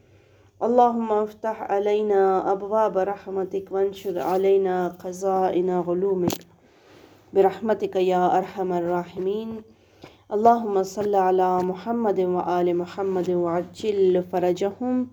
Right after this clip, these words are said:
خوجا ريڊيونا سانڀڙنارا دريڪ محترم مؤمنين اني مؤمنات ني خدمت مان سلام عليڪم ورحمة الله وبرڪاته. خداوند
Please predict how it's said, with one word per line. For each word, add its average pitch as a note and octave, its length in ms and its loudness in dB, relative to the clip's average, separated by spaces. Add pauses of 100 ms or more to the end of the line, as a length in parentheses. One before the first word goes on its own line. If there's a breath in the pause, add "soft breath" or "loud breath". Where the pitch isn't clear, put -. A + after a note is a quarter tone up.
(1040 soft breath)
خوجا C#4+ 280 4
ريڊيونا G3 680 4
سانڀڙنارا G#3 580 0 (180)
دريڪ A#3+ 380 0
محترم G3 640 0
مؤمنين F#3 600 4 (180)
اني C#4 200 2
مؤمنات F#3 640 2
ني F3+ 140 2 (160)
خدمت G3 360 -4
مان F3+ 300 0
سلام B3+ 520 0
عليڪم G#3+ 760 0
ورحمة F#3 480 -2
الله F#3 540 0
وبرڪاته. F#3 840 -2 (1800 soft breath)
خداوند B3 520 6